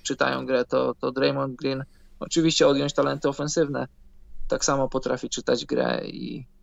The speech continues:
i jest, no, wiadomo, Steph jest ofensywnym filarem Warriors w tym sezonie, a, a Draymond jest, jest wszystkim innym dla Warriors,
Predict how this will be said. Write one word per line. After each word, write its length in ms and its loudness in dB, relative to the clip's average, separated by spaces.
i 120 -8
jest, 380 -4
no, 320 0
wiadomo, 460 0
Steph 340 -2
jest 300 -8
ofensywnym 680 0
filarem 600 -2
Warriors 320 0
w 20 -18
tym 140 -10
sezonie, 420 -4
a, 260 -2
a 180 -4
Draymond 440 -2
jest, 260 -4
jest 300 -6
wszystkim 400 2
innym 340 -2
dla 140 4
Warriors, 480 2